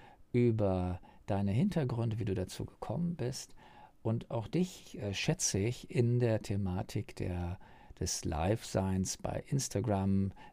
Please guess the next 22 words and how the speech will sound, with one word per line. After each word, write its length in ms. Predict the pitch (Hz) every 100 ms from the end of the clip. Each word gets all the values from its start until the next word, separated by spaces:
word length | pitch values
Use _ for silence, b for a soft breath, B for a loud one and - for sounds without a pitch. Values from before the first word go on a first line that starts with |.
| -
der 220 | 92 87
Geschichten, 540 | 98 - 147 - 131
die 80 | 101
du 100 | 95
erzählst. 920 | - - - - 156 208 196 - - - B B B B B -
Besonders 440 | 95 98 110 95
in 60 | 101
Erinnerung 400 | 104 110 101 98
sind 260 | 101 104
mir 160 | - 90
die 140 | 92
Geschichten 360 | 90 90 90 -
vom 180 | - 87
Storch 580 | - 101 - - - -
auch 200 | 131 -
geblieben. 680 | 120 117 107 110 110 113 - B B B B
Aber 280 | - 113 -
auch, 440 | 117 135 135 -
äh, 320 | 160 117 117 117
ja, 280 | 147 131
wie 120 | 107 160
du 300 | 170 160